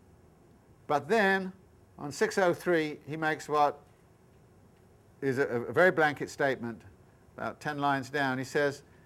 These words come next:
"The variety of these transitional forms does not, however, conceal the tendency operating to transform them into the factory system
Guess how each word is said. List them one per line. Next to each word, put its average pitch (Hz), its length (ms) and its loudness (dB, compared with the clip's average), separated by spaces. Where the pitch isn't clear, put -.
"The - 80 0
variety 247 540 6
of 180 60 2
these 185 200 0
transitional 175 560 -2
forms 139 400 0
does 147 260 -2
not, 226 300 2
however, 131 500 2
conceal 175 480 0
the 175 60 2
tendency 196 560 -2
operating 127 560 0
to 139 80 -8
transform 151 640 -2
them 160 180 -2
into 143 220 -10
the 147 100 -4
factory 139 400 -4
system 110 480 -8